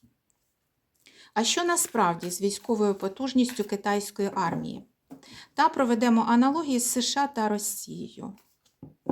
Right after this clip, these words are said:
Підтримайте це відео лайками, підписуйтеся на канал, коментуйте.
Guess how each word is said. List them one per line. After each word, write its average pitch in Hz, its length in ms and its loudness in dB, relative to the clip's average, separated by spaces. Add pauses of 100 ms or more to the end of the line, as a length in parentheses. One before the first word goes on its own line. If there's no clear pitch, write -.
(3750)
Підтримайте 254 920 2 (220)
це 240 200 0
відео 190 520 -2
лайками, 208 640 0 (1300)
підписуйтеся 226 880 -2
на 247 160 2
канал, 247 520 4 (280)
коментуйте. 190 840 -2